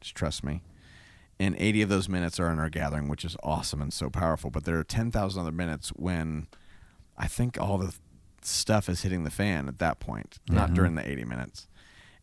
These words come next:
Speaker 1: And I just have been such a good American varsity Christian in the eighty.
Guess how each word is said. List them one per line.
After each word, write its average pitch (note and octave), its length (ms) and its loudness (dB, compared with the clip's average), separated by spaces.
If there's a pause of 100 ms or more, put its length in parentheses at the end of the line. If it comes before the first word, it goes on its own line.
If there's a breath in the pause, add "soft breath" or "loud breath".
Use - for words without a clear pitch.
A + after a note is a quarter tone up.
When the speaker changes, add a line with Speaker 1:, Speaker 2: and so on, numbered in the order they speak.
Speaker 1:
And F#2 500 4 (640)
I E2+ 160 -2
just G2 260 0
have F2 80 -2
been F2+ 120 -2
such F#2 220 -2
a F2 60 -4
good F2 300 2
American E2+ 440 0
varsity D#2 320 0
Christian D#2+ 380 -2
in C#2+ 140 -2
the C#2 80 -2
eighty. D2+ 440 -2